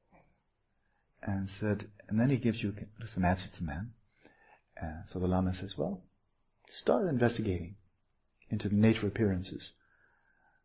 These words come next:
Everything appears to be existing entirely from its own side. You seem to be really here. I am. I can be insulted. I can be praised. I feel unhappy. I feel happy. I'm really here. My mind's really here. My body's really here. You're really all over there.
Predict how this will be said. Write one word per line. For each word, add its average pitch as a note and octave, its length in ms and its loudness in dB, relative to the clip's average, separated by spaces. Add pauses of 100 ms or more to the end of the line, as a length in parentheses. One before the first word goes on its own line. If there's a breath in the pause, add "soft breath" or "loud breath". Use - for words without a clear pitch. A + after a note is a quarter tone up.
(360)
Everything F3 320 6
appears A#2+ 320 10
to - 80 -6
be F2 260 -2 (140)
existing G2+ 340 0
entirely F#2 360 4
from E2+ 140 -2
its E2 120 -6
own D#2 120 -6
side. - 380 -10
You A2+ 300 8
seem G#2+ 220 2
to - 60 -8
be F2+ 140 0
really F#2 380 6
here. D#2+ 340 -2 (520)
I - 140 -8
am. D2+ 320 -4
I G2 120 2
can G2+ 140 0
be F#2 100 0
insulted. F2 580 2
I E2+ 100 0
can F2 100 -4
be F2+ 120 0
praised. E2+ 420 0
I D#2+ 120 -2
feel F#2 220 2
unhappy. F2+ 460 0
I F2+ 100 -2
feel F2+ 180 -2
happy. F#2 380 -4 (240 loud breath)
I'm G#2 220 6
really F#2+ 260 6
here. F2 340 -2 (300 loud breath)
My G#2+ 220 6
mind's G2+ 300 4
really F#2 180 2
here. F#2+ 120 0
My F#2+ 160 4
body's F#2 440 2
really F2+ 180 2
here. F2 200 -2
You're F#2+ 220 6
really A2 220 8
all F#2 200 4
over F#2+ 180 -2
there. F#2 360 -4